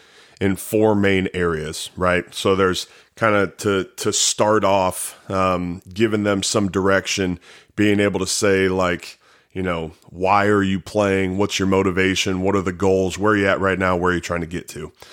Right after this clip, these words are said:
Um, second one, kinda preparing for competition. How do we practice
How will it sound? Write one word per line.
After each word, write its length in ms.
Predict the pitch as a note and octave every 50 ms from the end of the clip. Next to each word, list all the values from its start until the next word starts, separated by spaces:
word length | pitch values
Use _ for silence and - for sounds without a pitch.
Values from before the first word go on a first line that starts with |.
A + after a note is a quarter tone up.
| - - _ -
Um, 400 | F#2 F#2 F2+ F2+ E2+ F2 E2+ D2+
second 480 | - - - - A#2 G#2+ - A#2+ - G2
one, 220 | G#2 G#2 G2+ F#2+
kinda 380 | F2+ - - G#2 G2+ G2 F#2 F2
preparing 640 | - - G2+ F2+ - - - G2+ G2+ G2 G2+ G2+ G2
for 160 | - G#2 F#2+
competition. 760 | - G#2 G2+ G2 E2+ F#2+ - - - G2 - - G#2 G2+ F#2 - - - - - _ -
How 140 | - G#2+
do 60 | G#2 G#2
we 180 | G2+ G#2 G2+
practice 880 | F2+ - - - G#2+ G2+ G2 G2+ G2+ - - G#2+ G2+ G2 - - -